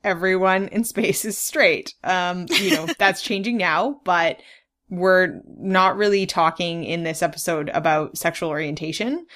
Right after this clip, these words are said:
Speaker 1: uh, or really gender identity. We're more talking about the ability to,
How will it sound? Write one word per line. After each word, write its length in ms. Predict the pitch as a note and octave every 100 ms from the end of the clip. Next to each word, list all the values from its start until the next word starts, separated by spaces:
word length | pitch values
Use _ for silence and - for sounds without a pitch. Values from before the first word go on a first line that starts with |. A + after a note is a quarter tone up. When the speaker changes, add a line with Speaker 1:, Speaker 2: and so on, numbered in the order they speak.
| - _ _ -
Speaker 1:
uh, 360 | E3+ D#3+ D#3+ -
or 240 | F3 E3+
really 280 | E3+ E3+ E3+
gender 440 | D3+ E3+ F3 G#3
identity. 720 | G#3+ A3 A3 A3 A3 A3 A#3 - - _ _ -
We're 540 | F3 F#3 F3+ F3+ - - _
more 520 | - F#3+ F#3 F#3 F#3
talking 580 | F#3+ D#3+ D#3+ F3 E3+ E3
about 480 | E3 D#3+ D3 D3+ - -
the 420 | F3 D#3+ D#3 -
ability 840 | D#3+ D3+ E3 D#3+ D#3 D#3 D#3 D3
to, 600 | - E3+ D#3+ D#3+ D#3 D#3+